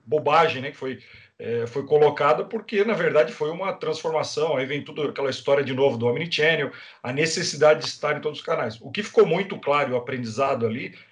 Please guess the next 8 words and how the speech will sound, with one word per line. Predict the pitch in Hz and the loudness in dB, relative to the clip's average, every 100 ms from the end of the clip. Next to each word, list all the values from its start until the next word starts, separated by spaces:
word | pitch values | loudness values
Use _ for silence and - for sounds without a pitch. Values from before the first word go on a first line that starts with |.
| _ - | _ -10
é | |
que | 113 160 | -6 -2
o | |
varejo | 170 170 139 160 - | 6 6 6 2 -4
precisava | 180 - 151 156 | -8 0 2 2
de | |
alguma | 160 139 | 0 -6
experiência. | 156 - 196 220 123 - | -10 -6 -2 0 -2 -8